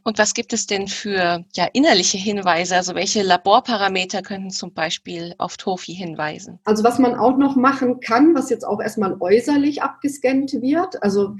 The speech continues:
Speaker 2: ich sag mal,
Speaker 1: Mhm.
Speaker 2: wann ist man eigentlich ein Tofi? Also Voraussetzung ist natürlich erstmal Normalgewicht, ne? Also ich sag mal, wenn jemand nicht normalgewichtig ist, dann ist er schon mal kein Tofi, ne?
Speaker 1: Okay. <laughs>
Speaker 2: B M I achtzehn Komma fünf bis vierundzwanzig Komma neun,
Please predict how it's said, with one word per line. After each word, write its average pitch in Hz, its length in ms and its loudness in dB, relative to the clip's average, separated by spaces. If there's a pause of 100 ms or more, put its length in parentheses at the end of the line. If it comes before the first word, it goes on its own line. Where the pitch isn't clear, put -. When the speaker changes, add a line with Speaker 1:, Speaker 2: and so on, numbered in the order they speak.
(160)
Speaker 2:
ich - 80 -14
sag 254 160 4
mal, 226 180 6
Speaker 1:
Mhm. - 140 -2
Speaker 2:
wann 247 260 2
ist 240 160 -2
man 214 160 2
eigentlich 190 340 -2
ein 185 200 -4
Tofi? 160 400 0
Also 185 220 0 (220)
Voraussetzung 247 600 2
ist 214 100 -2
natürlich 208 320 0
erstmal 190 400 -2
Normalgewicht, 151 840 0
ne? 208 260 2
Also 180 160 -2
ich 202 80 2
sag 202 140 -4
mal, 196 100 -2
wenn 190 140 2
jemand 202 240 0
nicht 208 160 -6
normalgewichtig 226 680 0
ist, - 240 0 (220)
dann 190 140 -2
ist 202 80 0
er 185 60 2
schon 214 120 2
mal 208 100 2
kein 165 200 0
Tofi, 151 420 -2
ne? 185 300 0
Speaker 1:
Okay. - 400 -2
<laughs> - 160 0
Speaker 2:
B 254 100 4
M 233 140 4
I 277 160 4
achtzehn 262 340 2
Komma 202 220 2
fünf 311 240 2
bis 233 160 -8
vierundzwanzig 226 500 0
Komma 190 220 -2
neun, 240 400 4